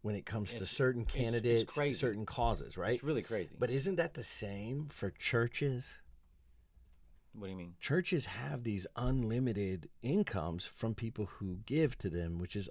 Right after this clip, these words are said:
Speaker 2: Yeah.
Speaker 1: often the right.
Speaker 2: Yeah, but those are, but those are personal charitable givings that don't go to, like, a, they don't go to elect people who are going to
Speaker 1: Totally.
Speaker 2: run
Speaker 1: No,
Speaker 2: our
Speaker 1: I mean,
Speaker 2: lives.
Speaker 1: this is, uh, uh, here, here's where I'm going with this. You're absolutely correct.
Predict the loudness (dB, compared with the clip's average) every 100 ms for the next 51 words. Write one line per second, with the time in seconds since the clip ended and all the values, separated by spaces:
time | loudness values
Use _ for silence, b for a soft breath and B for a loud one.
0 | -4 -4 -4 -4 -2 -2 -4 -8 -18 -20
1 | -20 -20 -20 -4 2 4 6 2 0 -6
2 | -12 -16 -20 -18 0 2 4 2 2 2
3 | 0 -4 -16 -12 -4 -2 -2 -4 -6 -8
4 | -6 -8 -6 -4 -4 -4 -6 -6 -4 -6
5 | -8 -6 -6 -4 -4 -4 -4 -4 -2 -4
6 | -6 b b b 0 2 2 0 4 6
7 | 6 0 -2 -2 -4 -8 -18 -20 -10 -4
8 | 0 -2 -4 -14 -18 -20 -20 -20 -8 -6
9 | -4 -4 -4 -4 0 0 6 12 12 12
10 | 12 12 12 12 12 12 12 10 4 -4
11 | 8 8 8 4 2 0 2 0 0 -2
12 | 2 4 4 4 2 4 2 4 6 6
13 | 4 2 4 8 8 8 6 -2 0 -2
14 | -2 -4 0